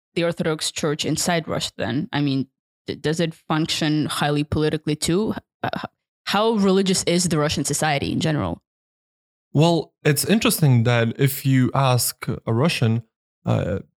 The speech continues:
Speaker 2: he or she will say that they're deeply religious. Actually, uh, the polls that are available say that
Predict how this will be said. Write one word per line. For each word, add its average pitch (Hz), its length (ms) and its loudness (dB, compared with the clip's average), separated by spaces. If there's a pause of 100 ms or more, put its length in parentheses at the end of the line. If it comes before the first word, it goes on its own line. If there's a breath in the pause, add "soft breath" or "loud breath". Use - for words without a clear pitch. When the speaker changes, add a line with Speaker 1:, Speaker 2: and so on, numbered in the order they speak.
Speaker 2:
he 151 240 4
or 123 120 6
she 143 260 0
will 110 140 2
say 113 180 -2
that 104 180 -2
they're 104 140 0
deeply 117 320 2
religious. 104 580 -6
Actually, 117 720 0
uh, 107 300 -2
the 107 100 -6
polls 123 640 0
that 113 140 -2
are 110 160 -2
available 107 520 0
say 107 420 0
that 104 360 -2